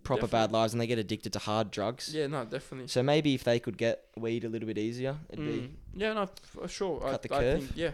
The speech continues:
Speaker 2: no, definitely. I think so, for sure. Um, anyway, moving on from that topic, I feel it was a good
Speaker 1: That was
Speaker 2: discussion
Speaker 1: a
Speaker 2: on
Speaker 1: good
Speaker 2: that.
Speaker 1: question.
Speaker 2: I feel
Speaker 1: That was a good
Speaker 2: anyone
Speaker 1: question.
Speaker 2: who, any, um, opinions on that, let us know in the, in
Speaker 1: Feel
Speaker 2: the
Speaker 1: free.
Speaker 2: comments of the YouTube, of the Instagram, in the D Ms, send us,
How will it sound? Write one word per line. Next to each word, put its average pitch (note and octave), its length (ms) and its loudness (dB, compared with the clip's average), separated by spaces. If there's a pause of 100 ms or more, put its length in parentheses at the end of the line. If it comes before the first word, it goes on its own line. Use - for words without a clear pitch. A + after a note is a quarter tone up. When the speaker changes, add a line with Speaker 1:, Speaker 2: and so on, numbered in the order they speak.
Speaker 2:
no, C3 200 -8
definitely. B2+ 440 -8
I - 20 -12
think C3 240 -12
so, - 140 -10
for - 140 -16
sure. B2 280 -6 (540)
Um, C#3+ 400 0 (760)
anyway, C3 260 0
moving C#3+ 260 2
on C#3+ 160 0
from B2+ 160 -2
that A#2 180 -4
topic, C3+ 300 -2
I C#3+ 40 -2
feel D3+ 140 2
it C3+ 40 2
was A#2 80 -4
a A#2 40 -4
good A2+ 160 -4
Speaker 1:
That C3+ 240 -2
was C3 140 2
Speaker 2:
discussion - 20 0
Speaker 1:
a A#2+ 40 0
Speaker 2:
on B2 60 -2
Speaker 1:
good D3+ 60 0
Speaker 2:
that. A3+ 160 2
Speaker 1:
question. - 140 -8
Speaker 2:
I E3 80 0
feel C#3+ 80 2
Speaker 1:
That B2 40 0
was - 100 -6
a - 20 -16
good - 180 -10
Speaker 2:
anyone E3 220 0
Speaker 1:
question. E3 160 -6 (140)
Speaker 2:
who, C#3+ 40 -4
any, D#3 440 -4
um, A2 440 -6 (280)
opinions A#2+ 420 -10
on A#2+ 80 -10
that, C#3 280 -8
let C3+ 140 -4
us A#2+ 140 -10
know A#2 100 -4 (220)
in - 60 -12
the, B2+ 40 -8
in A#2+ 60 -8
Speaker 1:
Feel C#3+ 240 0
Speaker 2:
the - 60 0
Speaker 1:
free. G#2+ 360 -2
Speaker 2:
comments B2+ 420 -6
of A#2+ 160 -8
the A#2 220 -10
YouTube, A#2+ 440 -12
of - 140 -10 (140)
the B2 80 -16
Instagram, A#2+ 460 -12
in B2 80 -12
the A#2+ 80 -8
D A#2 260 -6
Ms, B2 160 -8
send C3+ 220 -6
us, C3+ 240 -6